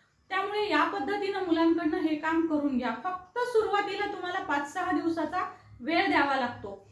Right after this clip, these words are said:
नंतर मात्र मुलं हे काम ऑटोमॅटिक बघत राहतात. फक्त दर आठवड्याला ओपन करा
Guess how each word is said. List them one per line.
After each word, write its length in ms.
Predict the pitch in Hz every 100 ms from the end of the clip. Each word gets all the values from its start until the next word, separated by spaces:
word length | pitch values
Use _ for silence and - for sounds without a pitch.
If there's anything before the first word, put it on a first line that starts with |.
| - 269
नंतर 440 | 339 370 427 440
मात्र 340 | 403 330 392 330
मुलं 160 | 330
हे 160 | 330 339
काम 300 | 359 349 302
ऑटोमॅटिक 540 | - 392 403 403 311
बघत 280 | 339 330 330
राहतात. 340 | 302 277 247 240 - _ -
फक्त 360 | 381 392 453 440
दर 140 | 381
आठवड्याला 640 | 392 359 339 302 349 339
ओपन 420 | 302 269 - 349 349
करा 300 | 359 381